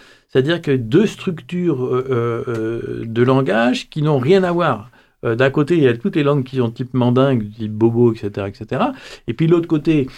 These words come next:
il y a, euh, les, les, les, les langues ouïniens, et cetera. Et puis de l'autre côté,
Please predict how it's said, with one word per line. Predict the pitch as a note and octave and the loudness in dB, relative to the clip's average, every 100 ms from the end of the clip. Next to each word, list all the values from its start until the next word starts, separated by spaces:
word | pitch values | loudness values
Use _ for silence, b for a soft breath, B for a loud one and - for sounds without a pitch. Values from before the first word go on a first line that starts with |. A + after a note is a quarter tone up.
| B - | B -8
il | C3 | 0
y | |
a, | E3 D#3+ C3 C#3+ | 2 2 2 0
euh, | B2 B2+ | 0 2
les, | B2 C3+ | 0 0
les, | C3+ B2 B2+ | 0 -2 -2
les, | B2 A#2+ B2 | -2 -2 -2
les | A#2 A#2 | -4 -4
langues | A#2 A#2 A2 | -2 -2 -2
ouïniens, | A2 A#2+ A#2+ B2+ | -2 2 2 2
et | A2+ | -2
cetera. | - - B2 G3+ D4 | -6 -8 -4 -2 -2
Et | C3+ | -2
puis | D#3 | 2
de | C#3 | 2
l'autre | C3 - | 2 -6
côté, | - F3 B3 D4 | -6 -4 0 0